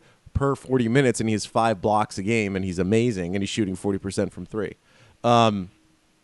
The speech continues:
but I'm, I'm like, so, like, to have a strong opinion about any of these players, I mean, I've got a couple. I'm not gonna lie.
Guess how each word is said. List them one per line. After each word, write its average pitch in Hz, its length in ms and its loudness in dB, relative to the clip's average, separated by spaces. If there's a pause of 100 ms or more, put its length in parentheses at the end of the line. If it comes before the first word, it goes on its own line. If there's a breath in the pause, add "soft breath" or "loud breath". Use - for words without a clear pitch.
(320)
but 160 120 6
I'm, 185 200 6
I'm 175 180 0
like, 202 280 -6
so, 180 140 4
like, 175 200 6 (460)
to 156 100 2
have 180 200 6
a 143 100 6
strong 131 600 4
opinion 123 320 2
about 101 180 2
any 123 160 4
of 104 60 0
these 98 140 -2
players, 92 480 0 (500 soft breath)
I 165 80 2
mean, 147 100 4
I've 143 120 4
got 117 120 2
a 95 60 -6
couple. - 460 -2
I'm 104 100 -4
not 107 160 0
gonna 92 120 -4
lie. 90 320 -4